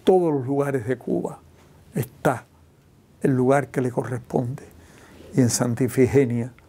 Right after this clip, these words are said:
esa tumba linda de Mario Santi, en la cual aparecen representados todos los valores de una nación.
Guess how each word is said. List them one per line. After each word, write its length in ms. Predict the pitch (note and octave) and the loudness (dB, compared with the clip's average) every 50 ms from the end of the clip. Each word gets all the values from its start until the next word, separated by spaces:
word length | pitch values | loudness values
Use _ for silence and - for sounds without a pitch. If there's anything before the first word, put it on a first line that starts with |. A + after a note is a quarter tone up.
| - _ _ - - - - - - - | -20 _ _ -20 -20 -20 -20 -20 -12 -8
esa 240 | B2+ - - C3 A#2+ | -4 0 0 0 0
tumba 400 | - D#3 D3 C#3 B2+ B2 C3 B2+ | 2 2 0 2 2 2 2 2
linda 460 | C3 C3+ B2+ B2 A#2 A2+ G#2 A#2+ B2 | 4 2 2 2 0 0 0 2 2
de 100 | B2+ B2 | 2 2
Mario 340 | C3 C3 B2+ C3 C3 A#2+ - | 2 2 4 4 4 4 4
Santi, 560 | - - B2 A#2 A#2 A2+ - - G3+ G#3 - - - - - - - - - - - - - - | 0 -2 -2 -2 -4 -6 -8 -6 -6 -8 -8 -10 -16 -20 -20 -20 -20 -20 -20 -20 -20 -20 -14 -2
en 80 | - B2+ | 0 2
la 100 | C3 B2 | 2 2
cual 240 | B2 C#3+ C#3 C3 C3+ | 2 2 2 2 2
aparecen 540 | B2+ A#2+ B2+ A#2+ B2+ A#2+ A#2+ - D3+ C3+ A#2+ | 2 2 2 2 0 0 0 -2 -2 0 0
representados 880 | A#2+ B2 B2+ A#2 - - C#3+ C#3 A#2 A2+ - C3+ B2+ B2 A#2 A#2 A#2+ - - - - - - - - - - - - - - - - - | 0 -2 -2 -4 -4 -4 -4 -4 -4 -2 0 2 2 2 2 0 -2 -6 -12 -18 -20 -20 -20 -20 -20 -20 -20 -20 -20 -20 -20 -20 -16 -2
todos 280 | - F3+ D#3+ D3 C#3+ C#3 | 2 4 6 6 6 6
los 140 | C3+ B2 A#2 | 4 4 4
valores 460 | - C3 A#2+ B2 B2+ B2+ B2 B2+ A#2 | 2 2 4 2 2 0 0 0 -2
de 60 | B2 | -2
una 180 | B2+ C3 B2+ B2 | -2 -2 -2 -2
nación. 600 | B2 A#2+ A#2 - - D#3+ B2+ A2+ A2+ A#2+ A#2+ A#2+ | -2 -4 -4 -4 -4 -4 -4 -4 -6 -8 -10 -12